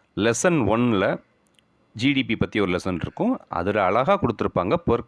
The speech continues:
capita income, தனிநபர் வருமானம்.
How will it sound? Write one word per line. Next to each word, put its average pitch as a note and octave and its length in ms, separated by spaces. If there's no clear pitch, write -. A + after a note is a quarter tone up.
capita G2 420
income, D#2 460
தனிநபர் A2+ 580
வருமானம். D#2 600